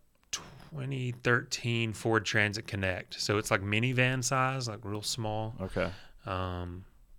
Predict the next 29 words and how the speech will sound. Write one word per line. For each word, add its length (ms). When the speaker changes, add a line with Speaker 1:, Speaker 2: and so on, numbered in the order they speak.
Speaker 2:
Now, 140
what 160
was 140
the 100
Mad 280
Hatter, 380
the 100
van 280
that 100
we 160
rented? 260
Speaker 1:
f-, 200
it's 300
a 120
Ford 420
Transit. 460
Speaker 2:
That 100
was 100
a 40
Speaker 1:
So 160
there's 220
Speaker 2:
Transit, 160
Speaker 1:
a 40
Ford 120
Speaker 2:
okay. 80
Speaker 1:
Transit 320
Connect, 560
which 200
is, 300